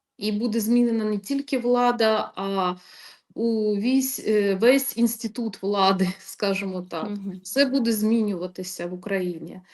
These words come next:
Speaker 1: Тобто Україна стає на свій шлях, а Росія йде своїм шляхом. І нікому це не буде так легко дуже,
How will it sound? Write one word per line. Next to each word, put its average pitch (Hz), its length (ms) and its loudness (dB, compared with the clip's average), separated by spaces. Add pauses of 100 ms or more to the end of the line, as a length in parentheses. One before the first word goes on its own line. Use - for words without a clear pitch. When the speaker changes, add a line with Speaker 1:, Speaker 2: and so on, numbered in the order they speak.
(200)
Speaker 1:
Тобто 226 200 -2
Україна 320 420 6
стає 285 340 4
на 247 120 4
свій 349 320 4
шлях, 320 520 4
а - 80 -2
Росія 294 440 2
йде 247 260 4
своїм 247 500 -2
шляхом. 269 600 -4 (580)
І 247 520 4 (560)
нікому 285 460 6
це 302 160 0
не 262 140 6
буде 220 840 4 (120)
так 190 480 -4
легко 311 560 4
дуже, 277 480 2